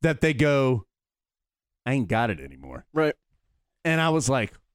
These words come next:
Speaker 1: "Holy smokes, is this
Speaker 2: Yeah.
Speaker 1: this moment for Red Panda?" And again, not a Red Panda fanboy like some, and,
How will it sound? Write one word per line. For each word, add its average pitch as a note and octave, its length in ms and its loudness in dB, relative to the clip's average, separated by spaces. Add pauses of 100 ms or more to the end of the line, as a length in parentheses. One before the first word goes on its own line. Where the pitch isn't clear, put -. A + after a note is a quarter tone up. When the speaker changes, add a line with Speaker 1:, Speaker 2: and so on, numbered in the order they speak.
(120)
Speaker 1:
"Holy B2+ 580 -2 (540)
smokes, - 960 0 (680)
is C#3+ 300 2
this A#2 720 0 (240)
Speaker 2:
Yeah. B2+ 200 -2
Speaker 1:
this A2+ 460 -2
moment A2+ 480 0 (360)
for C3 180 -2
Red G2 280 -2
Panda?" F#3 400 -4 (920)
And A#3 120 2
again, A#3 420 0 (640)
not A#3 260 2
a G#3+ 60 2
Red F#3+ 240 2
Panda F#3 280 2
fanboy C#3+ 520 0
like B2+ 180 -2
some, E3 300 0
and, G3 160 0